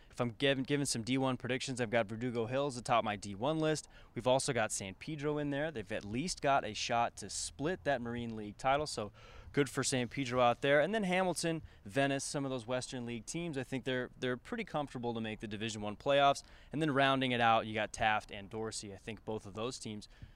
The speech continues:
Dorsey's not necessarily a team you think of when you hear baseball. You don't think the Dorsey Dons, you think football, you think some of the historic N F L players that have come out of Dorsey.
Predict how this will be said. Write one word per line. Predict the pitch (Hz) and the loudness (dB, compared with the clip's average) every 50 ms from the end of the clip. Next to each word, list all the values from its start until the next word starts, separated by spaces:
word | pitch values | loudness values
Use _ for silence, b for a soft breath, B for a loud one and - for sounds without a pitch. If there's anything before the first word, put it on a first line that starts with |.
| B B - | B B -4
Dorsey's | - 127 143 175 - - 208 170 143 | -2 0 0 0 -2 -2 -4 -2 0
not | 156 156 135 | 2 2 2
necessarily | 131 143 151 - - 127 - - 135 143 160 175 175 156 | 0 -2 -4 -4 -6 -4 -4 -2 -2 -2 -2 -2 -2 -4
a | 151 | -6
team | - - 156 156 156 | -6 -6 -6 -4 -4
you | 143 127 | -4 -4
think | - - 170 165 - | -6 -6 -6 -4 -2
of | 143 131 117 110 | -2 -2 -2 -2
when | 120 123 120 120 | -4 -2 -2 -4
you | 117 | -4
hear | 107 127 127 120 104 | -4 -4 -4 -4 -4
baseball. | 92 107 113 139 151 - - - 101 90 90 92 | -6 -6 -6 -6 -6 -8 -8 -8 -6 -6 -6 -8
You | 101 | -8
don't | 110 113 101 | -8 -10 -10
think | - - 127 120 113 - | -8 -8 -8 -8 -8 -8
the | 117 107 101 - B B B | -8 -8 -8 -10 B B B
Dorsey | - 135 127 123 - 131 | -2 -2 -2 -2 -2 -2
Dons, | 113 120 120 139 156 139 | 0 0 0 0 0 -2
you | 131 | -4
think | - 135 117 - | -4 -6 -6 -4
football, | - 156 151 - - 139 139 151 | -2 -2 -2 2 2 4 4 4
you | 160 143 | 2 -2
think | - 139 123 - | -6 -6 -6 -6
some | - 131 123 | -4 -4 -4
of | 120 | -4
the | 117 113 | -4 -4
historic | 110 - - - 127 127 127 120 - | -4 -4 -2 0 2 2 2 2 0
N | 117 113 | -2 -4
F | 117 - - | -4 -2 -2
L | 123 131 | -2 -2
players | 135 - - 139 135 135 131 123 | -2 -2 -2 -2 -2 -2 -2 -4
that | 131 120 | -4 -6
have | 120 - | -6 -4
come | - 127 127 | -4 -2 0
out | 127 123 | 0 0
of | 123 110 | 0 0
Dorsey. | 120 123 123 120 - 147 147 | 0 0 0 0 -2 -4 -6